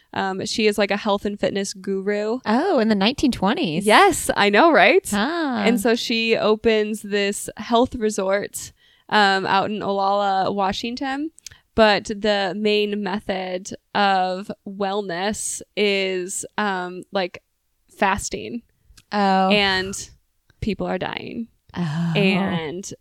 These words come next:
Speaker 1: it's, like, this whole plot
Speaker 2: Oh,
Speaker 1: of, like,
Speaker 2: wow.
Speaker 1: how she came to prominence, and it's really interesting. And then, um, on a lighter note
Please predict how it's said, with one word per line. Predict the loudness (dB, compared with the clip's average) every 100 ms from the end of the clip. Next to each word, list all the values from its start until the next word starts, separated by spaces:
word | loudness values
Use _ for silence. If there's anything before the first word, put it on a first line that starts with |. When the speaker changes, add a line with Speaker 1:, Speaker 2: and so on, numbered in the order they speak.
| -4
Speaker 1:
it's, | -4 -4 -4
like, | -4
this | -4 -6
whole | -2 0 0 -4
plot | -6 -2 -2 -4 -8 0
Speaker 2:
Oh, | 2
Speaker 1:
of, | 2
like, | 0 0
Speaker 2:
wow. | 2 2 0
Speaker 1:
how | -2 -2 -2
she | -2 -6
came | -8 -8 -6
to | -8
prominence, | -4 -4 -2 -2 -2 -4 -6
and | -6 -6 -8 -14 -20 _ _
it's | -12 -8
really | -6 -6 -6
interesting. | -8 -8 -8 -8 -10 -12 -16 _ _ _ -2
And | 4
then, | 6 6 4
um, | 2 0 0 0
on | 0 2
a |
lighter | 4 2 2
note | -2 -4